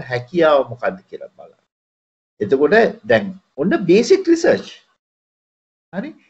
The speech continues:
එතකොට බේසික් රිසර්ච් වලින් විතරක්, බේරේ වලින් විතරක්, බේරේ වැවෙන් විතරක් පේපර්ස් පහක්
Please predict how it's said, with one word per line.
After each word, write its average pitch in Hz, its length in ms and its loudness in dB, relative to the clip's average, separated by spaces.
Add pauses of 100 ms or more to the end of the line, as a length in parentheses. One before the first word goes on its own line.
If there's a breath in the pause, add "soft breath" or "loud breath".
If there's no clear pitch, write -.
(260 soft breath)
එතකොට 151 380 -2 (160)
බේසික් 165 500 0
රිසර්ච් 196 360 0
වලින් 202 240 -4
විතරක්, 196 340 -2 (140)
බේරේ 175 440 2
වලින් 196 220 0
විතරක්, 196 400 -2 (400)
බේරේ 143 380 0
වැවෙන් 151 460 0
විතරක් 185 420 -2 (600)
පේපර්ස් 165 360 0
පහක් 160 320 -6